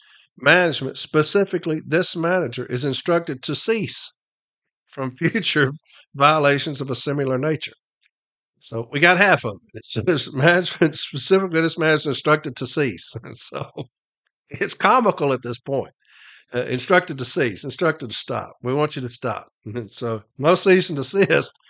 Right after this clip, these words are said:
uh, but we, we're gonna give you a cease anyway. It says, "The union in-, initiated this grievance asserting management, specifically this manager, violated the above cited contractual provisions when she gave instructions to letter carriers to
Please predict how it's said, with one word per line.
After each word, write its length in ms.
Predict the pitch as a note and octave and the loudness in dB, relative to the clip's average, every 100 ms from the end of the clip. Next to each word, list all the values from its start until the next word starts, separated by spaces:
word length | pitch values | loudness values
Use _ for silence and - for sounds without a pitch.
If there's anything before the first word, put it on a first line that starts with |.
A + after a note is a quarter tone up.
| _ - _ - | _ -20 _ -4
uh, 160 | B2+ B2 | -2 -2
but 200 | C#3+ E3+ | -2 2
we, 240 | F3 E3 | 0 0
we're 160 | - F3 | -6 -2
gonna 160 | F3+ | 0
give 160 | F3+ F3+ | 0 0
you 80 | D3 | -2
a 40 | |
cease 420 | - E3+ D3 B2 | -2 0 0 0
anyway. 440 | D3 C3+ A2 G#2+ G#2 - _ - _ _ | -2 -2 -2 -4 -8 -12 _ -20 _ _
It 120 | D3+ | -6
says, 260 | D3+ E3 C#3+ | 0 0 0
"The 100 | D#3+ | 0
union 360 | A3 D#4 A#3+ G3 | 2 0 0 0
in-, 160 | F#3 - _ | -2 -6 _
initiated 640 | D3+ F3+ G3 - E3+ D#3 C#3+ | 0 2 4 4 2 0 -2
this 160 | C#3+ | -4
grievance 400 | - D3 C#3+ C3 | -2 -2 -2 -4
asserting 480 | B2+ - D#3 D#3 C3+ | -4 0 2 2 0
management, 560 | C#3 D3 D3+ D3 D3 C#3+ | 0 0 0 -2 -6 -8
specifically 760 | - C#3+ - F#3+ F#3 E3+ C#3+ | -4 0 2 2 0 -4 -4
this 260 | C#3+ C3+ - | 0 -2 -2
manager, 540 | B2+ B2 B2+ B2+ B2 B2 _ - _ - | 0 2 2 0 -4 -6 _ -20 _ -4
violated 560 | B2 D3+ D#3+ D#3 C#3+ | 2 2 2 0 0
the 60 | C3 | -4
above 320 | B2 C#3 C#3+ | 0 0 0
cited 460 | - D3 D3 C3 B2 | 0 0 2 0 -2
contractual 640 | C#3+ - D#3+ E3 - C3 | -6 2 4 4 0 -4
provisions 600 | B2 C3+ D#3 D3 C3 A#2+ | -2 2 4 2 -2 -2
when 140 | B2+ | -2
she 200 | A#2+ F#3 | -2 -2
gave 220 | F3 E3 D#3+ | 0 0 2
instructions 640 | C3 - F3 E3 - C#3 | -2 0 0 0 -2 -4
to 120 | - | -4
letter 280 | C#3 D#3+ G3 | 0 0 0
carriers 380 | F3+ C3+ C3 A#2+ | -2 0 2 0
to 200 | - B2+ | -2 -4